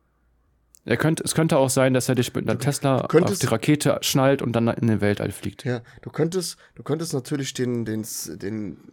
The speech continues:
Speaker 2: perfekten Move machen und ihm sagen, er kann's ja auch PayPalen. <laughs>
Speaker 1: Dann wäre alles kostenlos, was du mit dem PayPal bezahlst.
Speaker 2: Und er hat PayPal erfunden.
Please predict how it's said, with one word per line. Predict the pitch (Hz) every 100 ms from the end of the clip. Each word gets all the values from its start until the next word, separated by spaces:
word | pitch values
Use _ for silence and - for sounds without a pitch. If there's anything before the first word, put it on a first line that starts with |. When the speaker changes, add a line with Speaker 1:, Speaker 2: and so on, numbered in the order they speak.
| -
Speaker 2:
perfekten | 113 127 127 127 120
Move | 131 180 -
machen | 104 110 147 170 - - - -
und | 135
ihm | 131
sagen, | 120 123 135 - 113
er | 127
kann's | 120 135 -
ja | 135
auch | 110 -
PayPalen. | 151 139 127 110 107 117 _ _ _ _ _ _ _ _ _ _ _ _ -
<laughs> | - 233 262 - _ _ _ _ _ - - -
Speaker 1:
Dann | 120 110
wäre | 104 110 123
alles | 127 135 -
kostenlos, | 151 143 - 104
was | 101 -
du | 104
mit | 107
dem | 98
PayPal | 113 101 101
bezahlst. | 98 - 104 104 - _ _ _
Speaker 2:
Und | 139 135
er | 117
hat | 123 -
PayPal | 131 123 123
erfunden. | 110 - 151 -